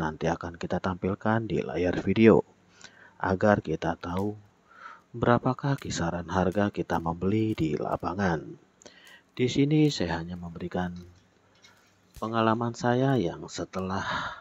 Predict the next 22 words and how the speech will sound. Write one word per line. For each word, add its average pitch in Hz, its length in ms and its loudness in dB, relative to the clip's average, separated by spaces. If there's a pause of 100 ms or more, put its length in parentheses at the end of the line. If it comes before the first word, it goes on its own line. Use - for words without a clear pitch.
(120)
lama 107 640 -4
menjual 92 960 -6
BlackBerry 92 800 -8 (600)
kategori 110 680 -2
B 85 160 -4
B 85 160 -4
Davis. 95 640 -2 (400)
Masuk 104 400 -6
kategori 85 640 -6
apa 127 480 0
di - 160 -10
dunia 80 320 -6
rongsok? 92 320 -2 (720)
Di 98 80 -2
sini 110 320 2
saya 87 240 0
hanya 87 160 -6
murni 107 640 0
men-share 107 640 2
pengalaman 87 480 -4
saya 95 240 0
pribadi 113 560 4